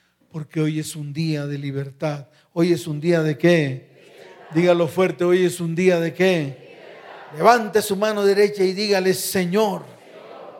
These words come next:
hoy nos has dado una promesa, y es promesa firme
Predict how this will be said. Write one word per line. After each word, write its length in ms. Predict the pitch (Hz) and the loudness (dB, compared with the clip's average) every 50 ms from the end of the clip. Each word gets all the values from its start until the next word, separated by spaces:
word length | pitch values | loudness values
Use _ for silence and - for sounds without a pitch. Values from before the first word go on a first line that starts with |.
| - - _ _ - | -20 -20 _ _ 8
hoy 480 | - 240 240 214 202 185 165 151 139 123 - _ _ _ - - - - - - - - - - - - - - | 10 10 10 10 4 -2 -8 -10 -12 -16 -20 _ _ _ -20 -20 -14 -10 -8 -8 -8 -8 -10 -14 -18 -20 -12 -2
nos 240 | 170 180 180 - 226 | 0 0 2 4 4
has 240 | 220 196 151 160 | 4 2 0 2
dado 300 | - 220 214 214 208 208 214 | 4 4 4 6 4 4 4
una 200 | 208 208 202 - | 4 0 0 0
promesa, 800 | - 196 185 175 180 190 185 - - - - 165 131 117 113 - - - - - - - - - - - - - - - - - - - - - - - | 2 0 2 2 2 0 0 0 -2 -4 -6 -6 -6 -8 -12 -16 -18 -20 -20 -18 -18 -18 -20 -20 -20 -20 -20 -20 -20 -20 -20 -20 -20 -20 -20 -20 -10 -2
y 120 | 196 208 | 6 6
es 180 | 226 233 226 233 | 6 6 6 2
promesa 560 | - - 220 214 208 214 226 220 - 220 185 | 0 2 2 2 4 2 0 0 0 -2 -2
firme 760 | - - - 233 247 240 220 196 196 185 175 170 160 143 127 | -2 -2 0 4 4 4 4 4 2 0 0 0 -2 -2 -4